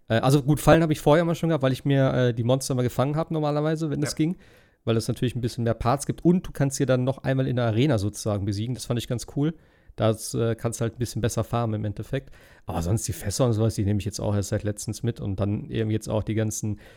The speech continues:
Speaker 1: äh, Panzerhaut und Dämonendings und sowas, das nehme ich jetzt halt immer mit, je nachdem. Für die, für die härteren Viecher brauchst du das eigentlich schon, finde ich zumindest. Also.
Speaker 2: Ja, also finde ich auch. Das kann auf jeden Fall nicht schaden.
Speaker 1: Und vor allem, du brauchst es ja nicht groß farmen.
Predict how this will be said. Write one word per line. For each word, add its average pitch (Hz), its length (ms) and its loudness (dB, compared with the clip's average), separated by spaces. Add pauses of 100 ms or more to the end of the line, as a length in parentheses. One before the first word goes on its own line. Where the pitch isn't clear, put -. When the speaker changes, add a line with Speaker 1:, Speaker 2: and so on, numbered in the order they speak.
(200)
Speaker 1:
äh, 107 160 2
Panzerhaut 110 680 2
und 107 280 -2
Dämonendings 107 680 0
und 104 60 -4
sowas, 104 240 -4
das 110 140 -6
nehme 110 120 0
ich 104 80 -2
jetzt - 180 -6
halt 110 80 -4
immer 104 160 0
mit, 107 220 -4
je 104 80 -4
nachdem. 104 380 -4 (420)
Für - 120 -10
die, 101 120 -2
für - 140 -6
die 104 200 0
härteren 98 380 -2
Viecher 101 240 -6
brauchst 90 260 -6
du 104 60 -8
das 98 100 -8
eigentlich 95 240 -10
schon, 98 160 -8
finde 92 260 -6
ich 101 220 -8
zumindest. 90 460 -8
Also. 110 240 -14 (960)
Speaker 2:
Ja, 113 160 -14
also 117 360 -8 (600)
finde 117 160 -14
ich 113 100 -14
auch. 107 200 -16
Das - 260 -20
kann 120 200 -12
auf 117 100 -12
jeden 120 140 -12
Fall 117 120 -12
nicht 113 160 -14
schaden. 117 320 -20 (160)
Speaker 1:
Und 139 100 2
vor 196 100 8
allem, 220 100 8
du 196 60 4
brauchst 190 180 4
es 180 80 -2
ja 208 80 4
nicht 190 120 2
groß 190 180 2
farmen. 180 400 2